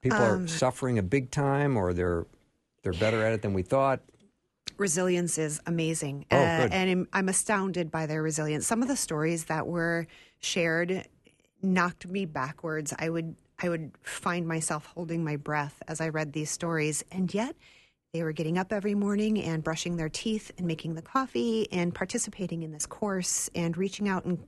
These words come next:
Speaker 2: and, uh, comforting others in the course. And the resilience amazed me.
Speaker 1: Wow.
Speaker 2: Um, but I also learned that, um,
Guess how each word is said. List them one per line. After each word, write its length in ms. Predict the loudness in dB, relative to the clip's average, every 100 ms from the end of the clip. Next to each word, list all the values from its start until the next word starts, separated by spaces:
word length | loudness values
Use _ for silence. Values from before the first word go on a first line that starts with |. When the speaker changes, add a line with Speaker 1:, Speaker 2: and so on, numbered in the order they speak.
| _
Speaker 2:
and, 300 | -6 -4 -4 -8 -14 -14 -16 -20 _ -6
uh, 160 | -6 -4
comforting 440 | -4 -2 -2 0
others 300 | 0 0 0
in 80 | 0
the 80 | -2
course. 440 | -4 -4 -2 -2 -2
And 340 | 0 0 0 -2
the 140 | -2
resilience 680 | 0 0 2 2 2 0 -4 -10 -8
amazed 800 | 0 2 2 2 0 -2 -4 -8 -14 -20 -20
me. 220 | -20 -4
Speaker 1:
Wow. 300 | 0 2 2 -2 -8 -14 -14 -18 _ -4
Speaker 2:
Um, 380 | -2 -2 -6 -10 _ _ _ _ _ 0
but 120 | 2
I 100 | 4
also 260 | 2 0 2
learned 360 | 2 2 0 0
that, 300 | 0 0 0 -6 -12 -10
um, 380 | -8 -10 -16